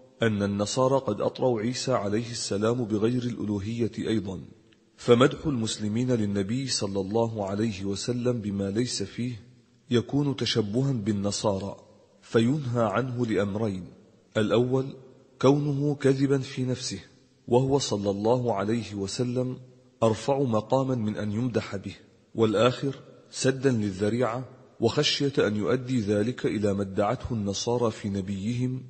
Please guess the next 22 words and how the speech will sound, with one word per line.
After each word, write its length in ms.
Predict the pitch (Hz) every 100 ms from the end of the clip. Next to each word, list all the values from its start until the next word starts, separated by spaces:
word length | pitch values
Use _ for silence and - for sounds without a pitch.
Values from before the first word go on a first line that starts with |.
| - _ _ -
من 180 | 117 110
الألوهية 800 | 107 107 113 104 120 123 135 120
ونحوها، 640 | 104 98 - 104 92 92 - _ _ _ _
وقد 300 | 117 - 113
وقع 380 | 117 - 135 131
في 260 | - 113
هذا 320 | 107 123 123 107
بعض 320 | 113 120 120
المسلمين 800 | 110 101 - 104 104 110 90 - - _ _ _ -
على 260 | 113 107
الرغم 340 | 101 110 135 139
من 260 | 123 101
هذا 280 | 95 120 117
الحديث 500 | 104 104 101 117 -
وغيره، 520 | 104 98 113 92 - - - - _ _
وذلك 540 | 113 110 113 143 143 135
مصداق 640 | 104 101 107 117 123 110
قوله 380 | - 104 110 123 127
صلى 300 | - 98 98
الله 480 | 95 107 123 113
عليه 400 | 95 101 113 90
وسلم: 600 | 92 92 - 117 117 120